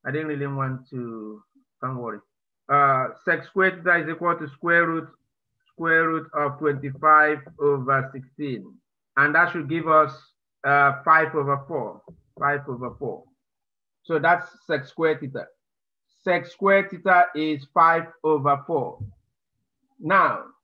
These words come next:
that's just one portion, one part of the question. The question also says that we should find cosec-,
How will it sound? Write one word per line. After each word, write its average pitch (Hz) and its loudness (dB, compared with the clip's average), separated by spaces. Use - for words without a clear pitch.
that's 185 2
just 208 2
one 196 4
portion, 185 2
one 170 2
part 175 4
of 151 2
the 147 -6
question. 143 -4
The 151 -6
question 208 2
also 190 2
says 180 -4
that 156 2
we 156 -6
should 147 -8
find 175 0
cosec-, 165 0